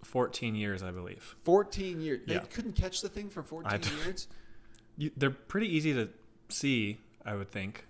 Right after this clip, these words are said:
Speaker 2: I mean, I don't know. I don't live in Wisconsin, but do you Wisconsinites <laughs> have a lot of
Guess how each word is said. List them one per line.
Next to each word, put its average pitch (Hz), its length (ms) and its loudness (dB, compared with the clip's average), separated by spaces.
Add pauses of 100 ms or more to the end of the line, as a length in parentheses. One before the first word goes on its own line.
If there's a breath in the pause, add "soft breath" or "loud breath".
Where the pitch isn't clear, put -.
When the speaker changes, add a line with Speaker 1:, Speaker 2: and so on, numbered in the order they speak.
(120)
Speaker 2:
I 156 80 8
mean, 170 220 8
I 151 120 8
don't 202 200 2
know. 175 300 4
I 160 100 6
don't 151 200 2
live 175 160 4
in 175 120 -6
Wisconsin, 127 600 -2
but 123 200 -2
do 151 120 4
you 285 100 8
Wisconsinites 156 760 10
<laughs> 147 120 4
have 139 100 6
a 139 40 0
lot 131 300 4
of 120 320 -2